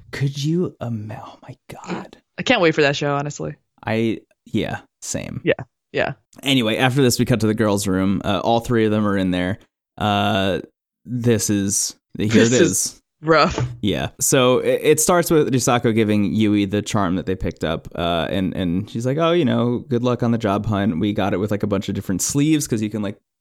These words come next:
Speaker 1: change the sleeves out. Like, we got them with a bunch of different sleeves, all the ones that we, like, thought that, uh, you would be into. Like, they're all your aesthetic and stuff." And Yui
Speaker 2: It's
Speaker 1: kind of, like, for a
Speaker 2: cute.
Speaker 1: second looks like she's gonna cry. Like, she's, like, so touched by this
Speaker 2: Yeah.
Speaker 1: very thoughtful charm. Um,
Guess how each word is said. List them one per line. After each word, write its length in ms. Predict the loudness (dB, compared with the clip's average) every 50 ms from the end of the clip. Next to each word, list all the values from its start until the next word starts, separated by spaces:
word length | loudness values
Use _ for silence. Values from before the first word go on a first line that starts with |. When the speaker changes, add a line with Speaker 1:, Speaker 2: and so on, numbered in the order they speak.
| _ -8
Speaker 1:
change 300 | -4 -2 -2 -2 -2 -4
the 300 | -4 -2 -2 -2 -2 -4
sleeves 320 | -6 -4 -2 -2 -2 -2 -2
out. 220 | -4 -4 -6 -10 -16 -18 -8 -4
Like, 80 | -2 -2
we 60 | 0
got 140 | 0 0 0
them 100 | 0 0
with 80 | 0
a 40 | 0
bunch 180 | 0 0 -2 0
of 40 |
different 220 | -2 -2 -2 -2 -2
sleeves, 320 | 0 0 0 0 0 0
all 160 | 0 0 0
the 80 | 0 -2
ones 200 | -2 -2 -2 -2
that 80 | -2 -2
we, 100 | -2 -2
like, 180 | 0 -2 -4 -4
thought 240 | -4 -4 -4 -4 -4
that, 160 | -6 -8 -8 -12 -16 -14 -8
uh, 340 | -6 -4 -2 -2 -2 -2 -4 -4
you 160 | -4 -2 -2
would 120 | -2 -2 -2
be 120 | -2 -2
into. 320 | -2 -2 -2 -2 -2 -2
Like, 160 | -2 -2 -4 -2
they're 140 | -2 -2
all 100 | -2 -2
your 160 | -2 -2 -2 -4
aesthetic 420 | -4 -4 -4 -4 -2 -2 -2 -4
and 100 | -4 -6 -4
stuff." 240 | -2 -4 -4 -4 -6 -10 -20 -16 -6 0
And 200 | 0 2 4 4
Yui 240 | 4 4 4 4 2
Speaker 2:
It's 120 | 2 2
Speaker 1:
kind 160 | 0 0 0 2
of, 60 | 2
like, 120 | 2 2
for 100 | 4 2
a 40 | 2
Speaker 2:
cute. 60 | 2
Speaker 1:
second 320 | 2 0 0 0 0 0 0
looks 180 | -2 0 0
like 120 | -2 -2 0
she's 160 | -2 -2 0
gonna 180 | 0 -2 -2
cry. 300 | -2 0 -2 0 2 2
Like, 160 | 2 0 0 0
she's, 180 | -2 -2 0
like, 160 | 0 -2 -2
so 540 | -2 -2 -2 0 0 2 2 0 0 -2 -4 _ _ _ _ _ _ -4
touched 340 | -2 0 0 0 -4 -4 -2
by 140 | 0 2 2
this 220 | 4 2 2 2
Speaker 2:
Yeah. 100 | 2 2
Speaker 1:
very 160 | 2 0 0
thoughtful 420 | 0 0 -2 -2 -2 -2 -4 -4 -4
charm. 540 | -2 -2 0 0 2 2 0 0 -2 -4 _ _ -20 -20 _ -8 -4
Um, 340 | -2 0 0 0 -2 -2